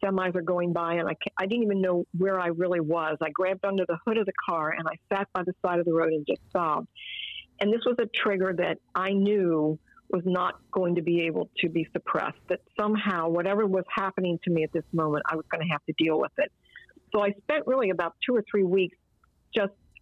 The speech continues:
agonizing over what to do. I didn't tell anyone. I was just a mess. And I finally told my best friend.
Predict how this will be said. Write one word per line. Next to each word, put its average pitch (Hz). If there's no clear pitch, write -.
agonizing 185
over 170
what 175
to -
do. 165
I -
didn't 180
tell 208
anyone. 185
I 160
was 160
just 208
a 165
mess. 165
And 165
I 156
finally 185
told 185
my 170
best -
friend. 233